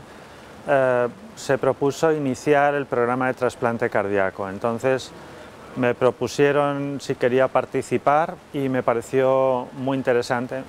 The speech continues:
lo vi como un reto profesional y estoy encantado desde entonces. Pues yo pensaba que era algo muy complejo,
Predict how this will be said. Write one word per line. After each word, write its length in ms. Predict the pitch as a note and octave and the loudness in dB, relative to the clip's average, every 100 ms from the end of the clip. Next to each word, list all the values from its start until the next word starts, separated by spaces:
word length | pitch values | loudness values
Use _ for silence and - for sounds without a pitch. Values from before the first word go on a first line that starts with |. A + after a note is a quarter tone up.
| A#2+ | -4
lo 100 | A2+ | -2
vi 140 | A#2 | -2
como 340 | A#2 C3 A#2 A2+ | -2 0 0 0
un 240 | A2 A2+ | -2 -2
reto 520 | A2+ A2 - A2+ A2 | -2 -2 0 0 0
profesional 680 | - A2 A#2 - A2 A2 A2+ D3+ C3 - - - - | -4 -4 -4 -4 -4 -2 -4 -6 -14 -20 -20 -20 -12
y 200 | B2 A#2 | -4 -2
estoy 320 | G#2+ G2+ - G#2 | 0 -2 -2 -2
encantado 560 | G2 G2 F#2 A2+ G2 | 0 -2 0 0 0
desde 180 | F#2+ A2 | -4 -6
entonces. 440 | G2 A2+ G#2 G2 F2 - - - - | -6 -6 -8 -12 -16 -18 -20 -4 2
Pues 180 | D#3 | 4
yo 100 | D#3 | 4
pensaba 880 | E3 G#3+ - F#3 G3 F#3+ F3 D#3 C#3 A#2+ - - - | 2 0 4 4 6 6 4 2 0 -8 -20 -16 0
que 100 | D#3 | 2
era 160 | D3+ | 4
algo 580 | D#3+ D#3 E3 D3 C3+ B2 | 2 4 4 4 4 2
muy 200 | B2+ F3 | 0 0
complejo, 720 | F3+ C#3 B2+ E3+ F3 D#3+ E3+ | 2 2 2 0 0 -2 -2